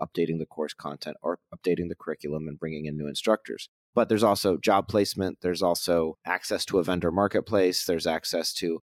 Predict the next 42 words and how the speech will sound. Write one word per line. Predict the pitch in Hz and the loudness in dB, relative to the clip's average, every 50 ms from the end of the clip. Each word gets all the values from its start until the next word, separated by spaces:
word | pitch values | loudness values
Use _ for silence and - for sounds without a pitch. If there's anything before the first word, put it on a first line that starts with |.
| _ _ _ _ - | _ _ _ _ 0
all | 95 101 98 | 0 0 0
kinds | - - 95 90 - | 0 -4 -4 -4 -4
of | 82 76 | -6 -6
services | - - 104 95 90 90 - 98 87 | -2 -2 -2 -2 -2 -2 -4 -2 -2
for | - - 90 | -4 -4 -6
people | - - 104 - - 90 | -6 -6 -6 -4 -4 -4
that | 85 92 85 | -2 -2 -2
are | 82 | -4
in | 78 | -6
career | - - - 92 98 101 | -6 -4 0 0 2 2
transition. | - - 113 92 90 87 92 85 - - 87 82 80 _ _ _ _ _ | 0 0 -2 0 0 0 0 0 0 -2 -4 -6 -8 _ _ _ _ _
The | - 101 | -8 -2
bottom | 98 120 127 139 139 127 | 2 4 4 4 4 2
line | 117 107 101 98 95 90 | 2 2 4 2 2 0
is, | 87 85 85 82 - - _ _ _ _ - | -2 -2 -4 -6 -8 -10 _ _ _ _ -10
long-winded | - 101 101 98 98 104 107 107 104 101 95 95 87 | -6 0 2 4 4 4 4 4 2 2 2 2 2
answer, | 90 85 82 - - 82 | 0 0 -2 -2 -4 -4
but | 82 - 82 | -2 -2 -2
again, | 82 82 87 82 | -2 -2 -4 -4
just | 78 82 80 - | -4 -4 -4 -4
sort | - 82 80 | -4 -4 -4
of | |
setting | - - 80 78 80 | -4 -4 -4 -4 -6
the | 76 | -6
stage. | 71 - - 92 80 78 - - | -6 -4 -2 -2 -2 -4 -6 -6
Pavilion | - 110 92 85 110 117 123 120 113 113 110 | -4 -4 0 4 6 6 6 6 4 4 2
is | 104 95 92 90 87 - - - _ _ _ _ - | 2 2 2 0 0 -2 -6 -10 _ _ _ _ -10
a | - | -8
paid | - - 117 113 104 | -2 2 2 2 2
membership | 104 107 101 98 98 - - - | 2 0 -2 -2 -2 -6 -6 -8
community | - - 95 92 90 90 87 85 85 85 | -8 -8 -6 -4 -4 -2 -2 -2 -2 -4
for | 80 - - 87 85 82 80 | -6 -6 -4 -2 -2 0 0
revenue | 78 87 90 90 95 107 107 107 | 0 0 0 2 2 2 2 2
executives | 107 98 - 90 82 78 - 82 80 80 78 78 80 - - _ _ _ _ _ - | 2 0 -2 -4 -4 -4 -6 -6 -6 -6 -6 -6 -8 -10 -14 _ _ _ _ _ -4
that | 90 87 - | -4 -4 -4
connects | - 104 92 90 82 - - | -4 -6 -6 -6 -4 -4 -6
human | - - 113 117 120 120 | -4 -4 -2 -2 -2 -4
connection | 95 - 95 90 85 - - - 90 82 82 76 _ _ | -4 -6 -4 -4 -4 -4 -4 -6 -6 -6 -8 -12 _ _
with | - 85 90 87 82 - - - _ _ _ | -4 -2 -2 -2 -2 -4 -10 -16 _ _ _
perpetual | - 110 - - 101 87 - - 92 90 87 82 - - | -10 -8 -4 -4 -4 -4 -2 -2 0 0 0 -2 -6 -10
continuous | - 87 - 95 85 85 82 76 - | -14 -12 -10 -8 -6 -6 -6 -6 -6
learning. | 82 78 69 64 - - | -6 -6 -6 -6 -10 -14